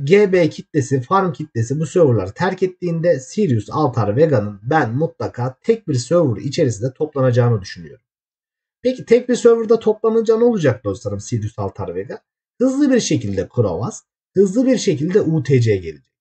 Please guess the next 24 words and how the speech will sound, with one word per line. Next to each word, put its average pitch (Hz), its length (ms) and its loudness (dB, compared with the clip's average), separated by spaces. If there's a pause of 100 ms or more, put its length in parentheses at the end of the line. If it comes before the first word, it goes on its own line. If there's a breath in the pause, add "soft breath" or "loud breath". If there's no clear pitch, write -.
(280)
bu 135 80 0
serverlara. 87 640 -4 (580)
Ve 254 420 2
bu 180 360 2
itemler 214 400 0
üzeri 226 420 0
üst 220 220 -4
üste 156 220 -4
gelse 180 520 4
bile 113 340 -4 (720)
ister 202 280 2
istemez 147 560 -2 (120)
çok - 240 -4
fazla 110 280 0
oyuncu 131 640 2
toplayamayacak 143 720 2
bu 101 60 -20
serverlar. 101 600 -6 (720)
Ama 190 220 2
yeni 185 260 4
serverda 107 720 0 (280)
ana 165 300 4
olay 117 340 2
dönecek. 87 420 -6